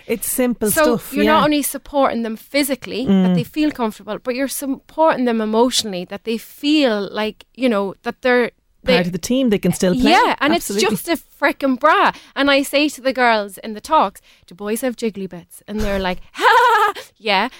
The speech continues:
Speaker 2: And I say, "Do you think a boy goes to his drawer and picks out a pair of loose underwear? Or does he pick a tight pair?" And they all say, "Tight pair." I'm like, "You have jiggly bits, strap them down." And they're just like,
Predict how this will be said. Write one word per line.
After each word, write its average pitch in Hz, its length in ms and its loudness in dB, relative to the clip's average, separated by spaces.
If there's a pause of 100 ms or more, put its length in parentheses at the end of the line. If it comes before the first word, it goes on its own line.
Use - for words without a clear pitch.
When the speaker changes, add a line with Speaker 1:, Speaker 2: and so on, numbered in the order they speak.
(100)
Speaker 2:
And 247 100 -4
I 262 80 0
say, 269 140 -6
"Do 302 140 -10
you 370 120 2
think 277 200 -4
a 247 60 -8
boy 196 340 -2
goes 240 280 0
to 262 100 -8
his 240 100 -8
drawer 180 220 -4
and 185 220 -10
picks 254 320 -10
out - 180 0
a - 60 -10
pair 185 240 -6
of - 160 -10 (200)
loose 240 480 0
underwear? 175 580 -8 (540)
Or 240 520 4
does 277 160 -12
he 294 100 -6
pick - 300 -6 (240)
a 240 60 -12
tight 302 280 -2
pair?" 165 240 -14
And 220 140 -4
they 233 80 -2
all 226 120 0
say, 233 140 -10
"Tight 285 320 -2
pair." 220 140 -6
I'm 214 160 -6
like, 208 180 -10
"You 262 160 0
have 277 120 -2
jiggly 196 340 -14
bits, 214 240 -14 (160)
strap 190 340 -8
them 196 140 -14
down." 180 240 -8
And 226 100 -6
they're 262 140 4
just 240 180 -6
like, 190 180 -4